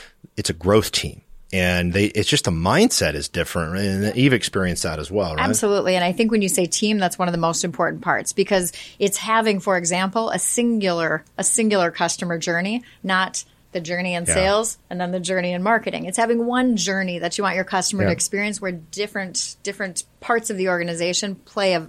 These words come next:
Speaker 2: an important part.
Speaker 1: What we've seen and what we've really learned from, from having the fortunate opportunity to partner with, uh, with a lot of great organizations, both that were, I think,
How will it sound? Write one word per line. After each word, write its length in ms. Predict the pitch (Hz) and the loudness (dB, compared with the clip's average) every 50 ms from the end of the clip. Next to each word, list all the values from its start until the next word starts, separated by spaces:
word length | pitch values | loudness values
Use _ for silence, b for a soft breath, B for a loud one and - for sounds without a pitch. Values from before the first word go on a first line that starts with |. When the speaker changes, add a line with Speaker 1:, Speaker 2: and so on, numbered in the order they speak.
| - - | -6 -2
Speaker 2:
an 240 | 175 175 175 175 175 | 0 0 0 0 -4
important 280 | 170 - 180 - 180 | 0 0 0 0 2
part. 300 | - 233 240 226 - - - B B B B B B B _ | 2 2 2 2 0 -4 -8 B B B B B B B _
Speaker 1:
What 260 | - 156 151 160 165 | 6 8 8 8 8
we've 200 | 147 151 156 143 | 8 6 6 6
seen 280 | - - 151 143 139 135 | 6 6 6 8 8 8
and 100 | 120 113 | 8 6
what 140 | 117 113 120 | 6 6 6
we've 180 | 120 120 101 | 4 4 6
really 200 | 113 110 107 98 | 6 8 8 8
learned 420 | 92 92 101 101 107 117 120 117 - | 6 6 6 6 6 6 6 4 4
from, 300 | - 107 95 95 92 - | 4 2 2 2 0 0
from 320 | - 113 101 98 98 - - - B B B B B B - | 0 2 2 2 0 -2 -6 -12 B B B B B B -8
having 380 | 95 82 95 101 98 95 92 | -6 -2 0 0 0 2 0
the 160 | 92 92 87 | 0 -2 -2
fortunate 360 | - - 107 98 - - 104 95 | 0 2 2 2 2 0 -2 -2
opportunity 460 | 92 - 92 - - 95 92 92 85 | -2 -2 -2 0 0 0 0 0 -2
to 80 | 85 | -4
partner 400 | - - 98 95 - - 95 90 | 0 2 2 2 2 0 -2 -2
with, 320 | 90 90 87 85 - - - | 0 -2 -2 -4 -4 -4 -4
uh, 420 | 90 85 82 85 85 87 85 82 - | -2 -2 -2 -4 -6 -6 -6 -8 -6
with 220 | 90 92 - - | -8 -6 -6 -4
a 20 | |
lot 220 | 90 87 87 92 92 | -2 0 0 0 -2
of 80 | 87 | -2
great 220 | 80 90 90 90 87 | -2 -2 0 0 0
organizations, 880 | 87 85 78 92 85 82 80 - 85 82 87 - - 107 95 92 90 82 | -2 -2 -2 -2 -4 -2 -2 -2 0 0 0 0 0 0 0 0 -2 -2
both 280 | 80 87 85 85 - | -2 -4 -4 -4 -6
that 120 | 92 80 - | -8 -8 -6
were, 160 | 90 87 82 | -6 -6 -4
I 80 | 80 78 | -4 -4
think, 260 | - 90 85 78 | -4 -6 -8 -10